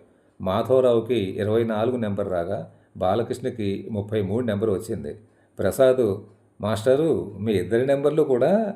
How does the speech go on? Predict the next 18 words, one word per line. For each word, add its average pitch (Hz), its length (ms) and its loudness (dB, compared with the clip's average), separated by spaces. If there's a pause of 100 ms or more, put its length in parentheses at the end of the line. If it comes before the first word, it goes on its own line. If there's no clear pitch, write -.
(240)
టోటల్ 131 360 4
ఆరే, 120 760 2 (460)
మీ 110 140 -2
ఇద్దరికి 135 480 2
గ్యారంటీగా 139 580 4
ప్రైజులు 135 380 2
వస్తాయి," 110 560 0 (160)
అని 101 360 -4
చమత్కరించాడు. 101 880 -4 (1200)
బ్యాంక్ 110 340 0
ఆఫీసర్ 131 600 4
సుబ్బారావు, 104 760 0 (420)
తపాలా 131 340 4
శాఖలో 127 360 2
పనిచేసే 110 520 0
రాజు, 98 500 0 (380)
రేడియో 131 400 2
ఆర్టిస్టు 117 680 -2